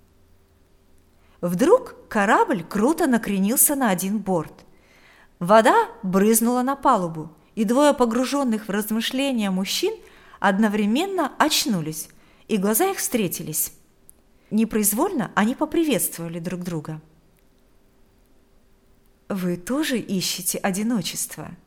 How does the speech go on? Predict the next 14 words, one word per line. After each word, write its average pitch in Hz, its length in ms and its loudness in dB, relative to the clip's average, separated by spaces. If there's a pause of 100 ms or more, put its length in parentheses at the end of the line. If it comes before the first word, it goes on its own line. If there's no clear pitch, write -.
(420)
спросил - 580 2
египтянин 185 880 -2
по-французски. - 840 -4 (1500)
Голос 349 380 4
его 196 140 0
звучал 226 460 0
вовсе 302 480 2
не 269 180 -4
так 240 280 -2
надменно, 208 580 -2
как 202 240 -10
можно 294 300 -4
было 269 260 0
ожидать. 277 580 -4